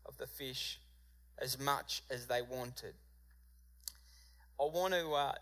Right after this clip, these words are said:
I want to just share from this story, um, a little thought in keeping with this series that we're in, Acres of Diamonds. And the thought I want to, want to just share from this morning for us is, is work what you've got. Work what you've got.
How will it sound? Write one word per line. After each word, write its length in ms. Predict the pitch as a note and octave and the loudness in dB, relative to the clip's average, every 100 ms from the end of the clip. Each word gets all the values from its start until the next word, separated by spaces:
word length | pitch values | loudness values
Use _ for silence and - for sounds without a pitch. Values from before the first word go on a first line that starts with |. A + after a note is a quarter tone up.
| - | -2
I 40 | D3 | 2
want 240 | D#3 F#3+ | 4 4
to 60 | F#3+ | 2
just 300 | D#3+ D3+ - - | 0 -2 -4 -6
share 360 | - - D#3+ D#3+ | -2 6 8 8
from 220 | D#3+ D#3 | 6 -4
this 160 | C#3+ | 0
story, 560 | C#3 - D3+ D3 C#3 C#3 C#3 - - - - - - | 0 2 2 2 0 -4 -10 -20 -20 -20 -20 -12 -6
um, 280 | C3 B2+ B2 - | 0 0 0 4
a 100 | C3+ | 2
little 180 | E3 | 2
thought 420 | D#3+ - F3+ C#3+ - | -4 -2 0 0 0
in 160 | C#3 | -6
keeping 480 | C3 D#3+ E3 D3+ C#3 | -4 -4 -4 -6 -4
with 160 | C3+ C3+ | -4 -4
this 140 | C3 | -4
series 440 | - D3 C#3 C3+ C3 | -4 -4 -6 -6 0
that 180 | C3+ | 0
we're 200 | - B2+ | 2 0
in, 140 | B2+ A#2+ | 0 -2
Acres 340 | A#2+ A#2 B2+ | -2 -4 -8
of 100 | B2+ | -6
Diamonds. 480 | A#2+ B2+ B2 B2 B2 | -4 -2 -2 -4 -8
And 100 | B2+ | -6
the 60 | B2 | -8
thought 280 | - D3+ C#3 | -2 -2 0
I 40 | C3 | -2
want 220 | C3+ C3 | -2 0
to, 120 | B2 - - - | -2 -4 -16 -14
want 180 | B2+ C3 | -6 -6
to 60 | B2+ | -6
just 200 | B2+ - | -4 0
share 220 | C#3+ B2+ | 2 2
from 180 | C#3 C3 | 0 -6
this 200 | A#2+ - | -6 -4
morning 280 | C3+ B2+ A#2 | -4 -4 -6
for 160 | C3+ B2+ | -4 -4
us 180 | A#2+ B2 | -4 -8
is, 280 | B2 A#2 - - - - | -8 -8 -10 -18 -20 -12
is 240 | C3 B2+ | -6 -4
work 380 | A2+ A#2 D3 C3+ | -4 2 2 2
what 220 | C#3 B2 | -2 -2
you've 140 | B2 A2+ | -8 -6
got. 260 | G#2 G2 - - - - - - - - - - - | -4 -4 -6 -18 -20 -20 -20 -20 -20 -20 -20 -20 -18
Work 300 | B2 B2 A#2 | -8 -6 -4
what 180 | B2 A2+ | -6 -6
you've 140 | A2+ | -10
got. 220 | G#2 G#2+ | -4 -4